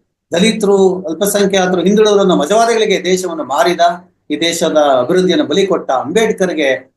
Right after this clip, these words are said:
ಅವಮಾ-, ಅವಮಾನ ಮಾಡ್ಬೇಕು. ಅಂಬೇಡ್ಕರ್ನ ಯಾವತ್ತೂ ಈ ದೇಶನ ನೆನ್ಸ್ಕೋಬಾರ್ದು. ಅಮಿತ್ ಶಾ ಹೇಳ್ತಾರಲ್ಲ, ಅಂಬೇಡ್ಕರ್ ಹೆಸರು ಹೇಳ್ಬೇಡಿ, ದೇವರ ಹೆಸರು ಹೇಳಿ ನಿಮ್ಗೆ ನ್ಯಾ-, ನಿಮ್ಗೆ ಸ್ವರ್ಗ ಸಿಗುತ್ತೆ ಅಂತ ಹೇಳಿ ಅಂಬೇಡ್ಕರ್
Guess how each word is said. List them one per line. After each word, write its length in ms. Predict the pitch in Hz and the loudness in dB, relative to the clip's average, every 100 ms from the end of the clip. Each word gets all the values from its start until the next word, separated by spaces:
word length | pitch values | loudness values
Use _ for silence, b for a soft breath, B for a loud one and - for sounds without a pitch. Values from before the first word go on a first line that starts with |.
| - | -4
ಅವಮಾ-, 440 | 147 147 131 123 | -2 0 -2 -4
ಅವಮಾನ 580 | 123 147 151 180 190 175 | -2 0 2 2 2 2
ಮಾಡ್ಬೇಕು. 360 | 151 135 135 | 0 -2 -4
ಅಂಬೇಡ್ಕರ್ನ 760 | 127 - - 170 214 214 208 196 165 | -6 -8 -8 -2 0 2 2 2 2
ಯಾವತ್ತೂ 380 | 160 214 214 | 2 2 2
ಈ 100 | 185 | 0
ದೇಶನ 260 | 185 185 180 | 2 0 0
ನೆನ್ಸ್ಕೋಬಾರ್ದು. 920 | 147 175 - 175 147 123 117 104 _ _ _ _ | -2 -2 -2 -2 -2 -4 -12 -18 _ _ _ _
ಅಮಿತ್ 180 | 107 180 | -2 0
ಶಾ 120 | 185 | 0
ಹೇಳ್ತಾರಲ್ಲ, 420 | 147 135 123 120 110 | -2 -4 -8 -10 -10
ಅಂಬೇಡ್ಕರ್ 800 | - _ 117 147 156 156 147 127 | -12 _ -10 -2 -2 -2 -4 -6
ಹೆಸರು 300 | 127 131 123 | -6 -6 -4
ಹೇಳ್ಬೇಡಿ, 800 | 165 220 214 202 202 175 - - _ _ _ _ - | 0 0 2 2 0 0 -2 -10 _ _ _ _ -6
ದೇವರ 260 | 156 202 208 | 0 2 2
ಹೆಸರು 220 | 185 190 | -2 0
ಹೇಳಿ 160 | 190 180 | 0 0
ನಿಮ್ಗೆ 440 | 175 156 160 151 | -2 -4 -2 -2
ನ್ಯಾ-, 460 | 143 143 143 135 131 | -2 -6 -8 -10 -8
ನಿಮ್ಗೆ 220 | 147 139 | -6 -6
ಸ್ವರ್ಗ 260 | - 139 | -6 -4
ಸಿಗುತ್ತೆ 640 | 170 165 135 135 123 117 _ _ _ - | -4 -4 -8 -8 -10 -16 _ _ _ -12
ಅಂತ 180 | 131 131 | -10 -6
ಹೇಳಿ 260 | 139 131 | -4 -4
ಅಂಬೇಡ್ಕರ್ 840 | 110 117 139 175 175 175 151 - | -6 -8 -4 -4 -2 -2 -2 -6